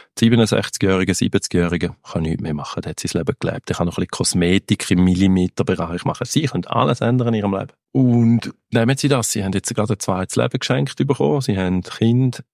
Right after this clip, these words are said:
Sie haben eine Partnerin, Sie stehen mitten im Leben. Ihr Herz erholt sich. Sie können Vollgas geben. Sie können Sport machen, so gut es geht. Also nicht, äh, voll an die Belastungsgrenze. Also Sie sagen, ich soll nicht jetzt einen Jungfrau-Marathon machen und voll an die Belastungsgrenze, aber Ausdauer, Ausdauer, Velo,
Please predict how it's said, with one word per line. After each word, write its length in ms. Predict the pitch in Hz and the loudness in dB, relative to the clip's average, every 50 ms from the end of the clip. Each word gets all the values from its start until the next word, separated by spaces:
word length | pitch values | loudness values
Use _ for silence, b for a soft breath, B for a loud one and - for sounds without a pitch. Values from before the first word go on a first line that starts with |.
| _ - | _ -10
Sie 160 | - - 92 90 | -8 -2 -2 0
haben 80 | 85 | 0
eine 80 | 85 - | 0 -2
Partnerin, 480 | - - 107 117 120 - 113 113 107 | 0 0 0 0 2 2 2 2 2
Sie 80 | 101 95 | 0 -2
stehen 280 | - - - 104 90 87 - - | -4 -2 -2 -2 -2 0 0 2
mitten 340 | 101 107 120 - - - - | 2 2 2 0 -4 -4 0
im 140 | 95 92 90 | 0 2 2
Leben. 280 | 90 95 107 110 117 - | 2 2 2 2 0 0
Ihr 180 | 98 95 90 92 | 0 -2 -2 -2
Herz 320 | - 92 95 92 - - | -2 -2 -4 -4 -4 -4
erholt 340 | 92 82 90 92 117 131 - | -4 -2 0 0 0 0 -2
sich. 300 | - - - - - - b b b | -2 -4 -4 -4 -6 -12 b b b
Sie 160 | - - - | -8 -6 -4
können 200 | - - 87 80 | -2 -2 -2 -2
Vollgas 800 | - - - - - - 107 107 120 117 120 117 120 117 - - | -2 -8 -14 -10 -2 0 2 2 2 4 2 2 2 0 -2 -2
geben. 200 | - 127 120 117 | 0 0 0 0
Sie 140 | - - - | -2 -4 -4
können 120 | - - | -4 -6
Sport 320 | - - - 101 107 - | -6 -4 -2 -2 0 0
machen, 300 | - 104 101 - - - | 0 0 0 0 -2 -4
so 100 | - - | -4 -4
gut 320 | 87 92 95 92 87 - - | -2 -2 -2 -2 -2 -4 -6
es 100 | - - | -6 -2
geht. 360 | - 101 107 127 143 - - | 0 2 2 2 2 0 -4
Also 220 | - - 90 82 | -6 -6 -4 -4
nicht, 260 | 80 85 90 87 - 90 | -2 0 -2 0 -2 -4
äh, 300 | 85 80 78 80 78 73 B B B B B | -4 -4 -4 -6 -6 -8 B B B B B
voll 260 | - - 101 98 98 | -2 2 2 4 2
an 80 | 92 - | 2 0
die 80 | - 90 | 0 -2
Belastungsgrenze. 840 | 90 95 104 107 - - 127 - - - 113 107 113 117 - - | 0 0 -4 -4 -4 -4 -4 -2 0 0 2 2 2 2 0 -2
Also 100 | 85 87 | -4 -4
Sie 180 | 82 82 85 85 | -6 -6 -6 -4
sagen, 260 | 87 95 92 92 90 87 | -2 -2 0 0 -2 -2
ich 60 | - | -2
soll 160 | - 92 90 | -2 -2 0
nicht 120 | 92 98 | 0 0
jetzt 220 | 95 90 - - - | -2 -4 -4 -2 -2
einen 160 | 95 90 - B B B B B B B B B B B B - | -2 -2 -4 B B B B B B B B B B B B 4
Jungfrau-Marathon 720 | 107 110 - - 104 101 101 98 98 101 101 - 98 98 | 4 4 4 4 4 4 4 4 2 0 0 0 0 2
machen 380 | 98 98 95 92 - - - 98 | 2 2 0 -2 -2 -2 -2 -2
und 140 | 92 - - | -2 0 -2
voll 120 | 104 98 | -2 -2
an 60 | 95 | 0
die 40 | - | -2
Belastungsgrenze, 680 | - 92 90 90 90 - - - - - 101 92 - 98 | 0 0 0 -2 -2 -4 -8 -6 -4 -2 -2 -2 -2 -2
aber 140 | - - - | -2 0 2
Ausdauer, 380 | 131 165 151 - - 151 135 - | 2 0 0 0 2 2 2 2
Ausdauer, 560 | 123 131 139 - - - 123 110 104 98 92 | 2 0 0 -2 0 0 2 2 2 2 0
Velo, 400 | 110 110 113 113 113 113 113 | 0 0 2 2 2 2 2